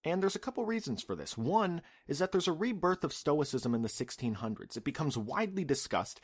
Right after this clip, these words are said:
and if you're an academic and you're gonna choose whether to study some ambiguous retranslated fragments from ancient times or a relatively modern wealth of debate, the choice becomes very easy. The second reason is that the Stoic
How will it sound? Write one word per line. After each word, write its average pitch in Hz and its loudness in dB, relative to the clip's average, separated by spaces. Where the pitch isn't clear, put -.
and 147 2
if 151 0
you're 233 4
an 226 4
academic 160 0
and 135 4
you're 143 4
gonna 202 2
choose 170 2
whether 147 6
to 135 2
study 135 0
some 127 2
ambiguous 131 4
retranslated 120 0
fragments 113 4
from 107 -2
ancient 110 0
times 127 -4
or 156 10
a 135 8
relatively 147 4
modern 127 8
wealth 120 4
of 120 2
debate, 117 2
the 135 2
choice 214 2
becomes 151 0
very 123 4
easy. 104 -4
The 156 6
second 233 0
reason 165 0
is 143 0
that 156 0
the 156 2
Stoic 226 2